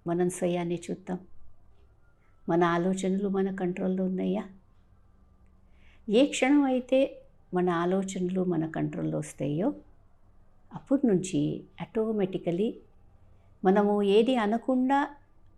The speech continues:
వేరే వాళ్ళు మన కంట్రోల్లో వచ్చేస్తారు. కానీ మన ఆలోచనలు మన కంట్రోల్లో రావాలంటే అది ఎప్పుడు వీలవుతుందంటే, మనలో పాజిటివిటీ ఉన్నప్పుడే. నెగెటివ్ థాట్స్ చాలా ఎక్కువ వస్తాయి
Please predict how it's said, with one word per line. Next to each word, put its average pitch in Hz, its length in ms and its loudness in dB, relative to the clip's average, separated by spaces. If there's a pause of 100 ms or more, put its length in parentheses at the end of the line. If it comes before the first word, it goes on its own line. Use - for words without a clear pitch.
(120)
వేరే 196 280 0
వాళ్ళు 185 540 0
మన 165 140 -4
కంట్రోల్లో 156 580 -6
వచ్చేస్తారు. - 640 -12 (1300)
కానీ 160 200 -2
మన 170 180 -2
ఆలోచనలు 190 680 -2
మన 185 240 0
కంట్రోల్లో 185 460 -4
రావాలంటే 185 800 -4 (1080)
అది 190 160 4
ఎప్పుడు 190 260 2
వీలవుతుందంటే, 240 880 0 (340)
మనలో 180 600 0 (300)
పాజిటివిటీ 202 720 -4
ఉన్నప్పుడే. 165 640 -4 (500)
నెగెటివ్ 220 400 2
థాట్స్ 220 460 -8
చాలా 190 260 -4
ఎక్కువ 190 260 -6
వస్తాయి - 380 -10